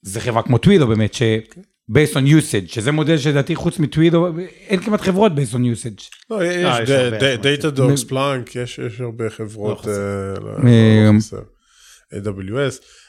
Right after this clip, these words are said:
Speaker 2: אבל אז בוא, אז, אז באמת ה-net dollar retention, המספר אצלנו הוא מאה שישים ושלוש אחוז, שזה מספר באמת best in-, תחשוב, תחשבו שבאמת, גם אם לא הבאנו אף לקוח חדש אחד, כמו שאמרנו,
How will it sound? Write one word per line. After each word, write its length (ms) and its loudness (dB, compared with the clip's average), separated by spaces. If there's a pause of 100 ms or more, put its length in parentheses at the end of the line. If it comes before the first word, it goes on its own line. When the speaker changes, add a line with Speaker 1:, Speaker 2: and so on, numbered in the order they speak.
(120)
Speaker 2:
אבל 420 -2
אז 280 -8
בוא, 680 2
אז, 160 -4
אז 120 -6
באמת 320 0
ה-net 260 2
dollar 340 0
retention, 680 -6
המספר 360 -6
אצלנו 260 -4
הוא 80 -4
מאה 160 0
שישים 400 -4
ושלוש 380 -8
אחוז, 340 -16 (480)
שזה 300 -4
מספר 340 -2
באמת 340 -2
best 300 -4
in-, 160 -6
תחשוב, 520 0
תחשבו 340 -4
שבאמת, 440 -4 (480)
גם 240 0
אם 120 0
לא 100 4
הבאנו 460 0
אף 140 -6
לקוח 320 -6
חדש 380 -12
אחד, 320 -4
כמו 160 -8
שאמרנו, 540 -4